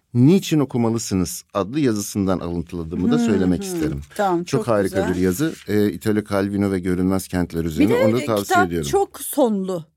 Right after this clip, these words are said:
Speaker 2: değil mi? Yani öyle şey yok. Hani, e, son içinde son var. Bir son yok zaten.
Speaker 1: Sırayla okumak bile şart değil.
Speaker 2: Evet.
Speaker 1: E, fakat sanki bir şey gibi, şiir kitabı gibi
Speaker 2: Hı hı.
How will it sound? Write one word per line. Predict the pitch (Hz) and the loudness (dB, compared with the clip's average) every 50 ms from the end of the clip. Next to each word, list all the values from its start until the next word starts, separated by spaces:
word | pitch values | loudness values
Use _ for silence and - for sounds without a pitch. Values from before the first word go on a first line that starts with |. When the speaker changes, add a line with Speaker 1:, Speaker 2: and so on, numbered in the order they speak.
| _ _ | _ _
Speaker 2:
değil | 339 403 427 | -10 -6 -4
mi? | 330 214 170 123 | -4 -4 -4 -2
Yani | 165 220 220 214 214 226 | -2 -2 -2 -2 -2 -4
öyle | 233 233 233 233 247 240 | -4 -2 0 0 -2 -2
şey | - - 262 269 269 | -2 0 0 2 2
yok. | 262 226 185 - - | 2 0 -2 -4 -6
Hani, | 226 208 202 190 170 - _ _ _ _ _ _ | -6 -6 -6 -6 -8 -12 _ _ _ _ _ _
e, | - 120 160 233 | -20 -16 -14 -12
son | - - - 359 330 | -10 -6 0 2 2
içinde | 302 - - 294 277 311 349 | 2 2 2 0 0 0 0
son | 330 - 330 302 285 254 | 0 0 2 2 2 2
var. | 208 196 208 | 2 0 0
Bir | 214 | -2
son | - 311 311 302 | 2 2 4 4
yok | 269 233 175 - | 4 2 0 -4
zaten. | - 180 170 165 | 0 0 2 2
Speaker 1:
Sırayla | 156 - 143 156 165 180 170 165 | 2 4 4 4 6 4 4 2
okumak | 165 156 - 165 180 180 180 - - | 2 2 2 2 2 2 2 0 0
bile | 131 127 120 | 2 2 0
şart | - - 117 107 104 - _ - | 2 2 2 2 2 -2 _ 0
değil. | 139 170 196 196 185 - 254 247 220 | 0 2 2 0 -4 -4 -2 -2 -2
Speaker 2:
Evet. | 185 175 - _ _ | -2 -6 -8 _ _
Speaker 1:
E, | 107 127 131 127 123 | 2 4 4 4 4
fakat | - 147 143 143 165 156 - | 2 -2 0 0 -2 -2 -2
sanki | - 151 147 151 147 - 165 151 135 | 0 0 0 0 0 0 -2 0 2
bir | 147 147 | 2 2
şey | 143 - - 156 151 135 | 0 0 0 0 0 2
gibi, | 120 104 95 | 0 -2 -2
şiir | - - - 135 143 160 143 139 | -2 -4 0 2 2 2 2 0
kitabı | - - - 107 87 95 | -6 -2 0 0 2 2
gibi | 82 82 82 80 127 | 0 0 -2 -2 -2
Speaker 2:
Hı | |
hı. | 196 | -2